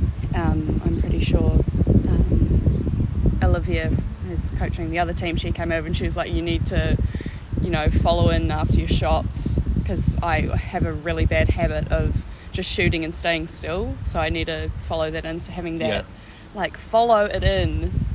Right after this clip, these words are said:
Speaker 1: it's just like, "Oh, okay, yeah."
Speaker 2: It wakes you up a bit
Speaker 1: Yeah,
Speaker 2: too.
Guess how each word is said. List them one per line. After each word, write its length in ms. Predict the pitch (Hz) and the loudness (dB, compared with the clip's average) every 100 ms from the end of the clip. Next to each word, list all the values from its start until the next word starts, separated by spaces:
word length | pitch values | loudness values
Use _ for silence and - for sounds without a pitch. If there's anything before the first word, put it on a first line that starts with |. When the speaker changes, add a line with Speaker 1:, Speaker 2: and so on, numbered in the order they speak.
| - | -2
Speaker 1:
it's 220 | 170 - | 0 0
just 160 | - - | 0 0
like, 80 | - | 4
"Oh, 220 | 214 165 | 6 6
okay, 360 | - - 160 202 - | 6 4 4 0 -6
yeah." 380 | 196 185 165 202 - - - - - 120 | 0 0 -2 -6 -10 -10 -8 -8 -8 -4
Speaker 2:
It 80 | 113 | 0
wakes 280 | 123 - | 0 -2
you 120 | 110 104 | 0 0
up 120 | - | 2
a 60 | |
bit 160 | 104 - | 2 2
Speaker 1:
Yeah, 380 | 277 233 180 | 4 6 6
Speaker 2:
too. 80 | 180 | 2